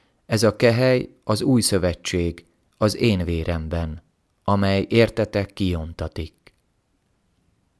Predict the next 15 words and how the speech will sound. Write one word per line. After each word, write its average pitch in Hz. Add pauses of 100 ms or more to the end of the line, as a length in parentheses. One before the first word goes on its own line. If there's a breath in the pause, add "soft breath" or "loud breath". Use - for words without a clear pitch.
(880)
Elmélkedés. 87 (1500 soft breath)
Krisztusnak, 113
az 107
örök 120
főpapnak 98
mai 113
ünnepén 107
az -
evangélium 98 (320 soft breath)
az -
utolsó 104
vacsora 90
termébe 85
hív 92
minket. 80